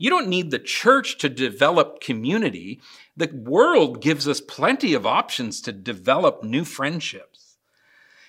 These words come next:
And if, if you, you know, some of us would maybe think that the church is a place where I go and I learn the Bible. But then, like,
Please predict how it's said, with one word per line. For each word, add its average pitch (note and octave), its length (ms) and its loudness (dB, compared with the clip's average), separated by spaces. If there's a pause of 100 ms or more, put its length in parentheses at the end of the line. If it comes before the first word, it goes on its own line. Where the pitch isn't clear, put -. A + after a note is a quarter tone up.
And G3 120 0
if, A#3 260 0
if A#3+ 180 -2
you, C#4 200 4
you B3 160 -6
know, G#3+ 80 4
some C4 240 2
of C4+ 80 2
us G3 160 0
would E3 100 -2
maybe D3+ 300 2
think D3 300 -2
that D3 180 -2
the C#3 80 -2
church D#3 340 0
is D3 100 -2
a D3+ 60 -2
place F#3 320 4
where E3+ 140 0
I D#3+ 80 4
go E3 260 4
and F3 80 0
I D#3+ 80 0
learn E3+ 320 0
the - 80 -2
Bible. F3+ 560 -2 (520)
But G#3 120 0
then, A#3+ 320 4
like, - 220 2